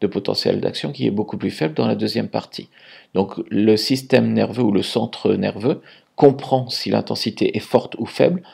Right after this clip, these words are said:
en fonction du nombre de potentiels d'action qui lui est envoyé. Il existe, euh, euh, une loi qu'il faut connaître, qui, que l'on appelle la loi du tout ou rien.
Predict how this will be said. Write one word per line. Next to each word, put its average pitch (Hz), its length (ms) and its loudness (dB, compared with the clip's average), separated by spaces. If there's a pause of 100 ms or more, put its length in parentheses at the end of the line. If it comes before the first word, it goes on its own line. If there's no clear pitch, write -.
(220)
en - 100 -4
fonction 131 460 -2
du 110 140 -2
nombre 117 540 -2
de 101 120 -2
potentiels 110 560 -4
d'action - 340 -4
qui 107 220 -6
lui 104 180 -2
est - 240 -8
envoyé. 104 540 -4 (2500)
Il 127 140 4
existe, 135 500 -2
euh, 104 880 2 (380)
euh, 101 500 -2 (160)
une 110 300 0
loi 131 240 4
qu'il 117 180 -4
faut - 160 -6
connaître, - 360 -2
qui, - 140 0
que 117 240 0
l'on 110 140 2
appelle 151 260 2
la 127 100 4
loi 113 220 0
du - 160 -10
tout 135 240 -4
ou 123 60 0
rien. - 260 -4